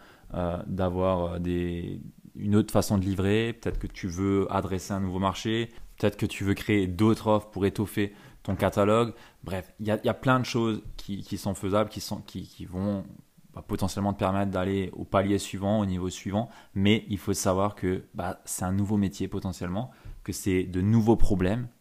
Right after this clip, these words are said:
auxquels tu dis oui, parce que, bah, naturellement,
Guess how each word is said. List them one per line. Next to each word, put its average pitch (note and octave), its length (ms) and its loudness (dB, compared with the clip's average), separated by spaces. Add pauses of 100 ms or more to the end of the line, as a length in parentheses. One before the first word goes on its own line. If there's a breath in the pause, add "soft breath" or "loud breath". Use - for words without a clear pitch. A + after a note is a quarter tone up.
(640)
auxquels F#2+ 340 -2
tu F2+ 340 -4
dis F2+ 200 -4
oui, C3+ 260 0 (300)
parce - 140 -12
que, - 100 -8
bah, F2 260 -6
naturellement, F#2+ 800 0